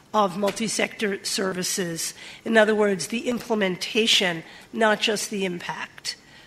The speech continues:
So that's one question. And the second is, how can the bank, um, better support leadership development, not only at the global and national level,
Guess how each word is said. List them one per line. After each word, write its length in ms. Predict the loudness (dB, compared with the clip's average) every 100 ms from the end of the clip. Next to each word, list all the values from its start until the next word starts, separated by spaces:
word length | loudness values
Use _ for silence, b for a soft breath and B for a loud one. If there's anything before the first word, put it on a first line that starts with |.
| -10
So 140 | -2
that's 200 | -2 -2
one 240 | -2 -2
question. 560 | -2 -6 -6 -6 -6 -10 B B B B -2
And 140 | 0
the 60 | 2
second 500 | 4 4 4 2 2
is, 160 | 2
how 220 | 2 4
can 160 | 6 4
the 140 | 0 -2 -12
bank, 460 | 0 2 2 0 -8 B B B B
um, 260 | 0 2 2
better 300 | 2 2 0
support 680 | -2 -4 -4 2 4 4 0 -12 b b b -14
leadership 640 | 0 4 4 4 2 0 0
development, 720 | 0 2 2 0 -2 -2 -2
not 300 | 2 4 6
only 260 | 4 4 2
at 80 |
the 80 | 2
global 380 | -2 0 0 0
and 120 | -2
national 500 | 0 0 0 0 -2
level, 420 | -2 -4 -4 -6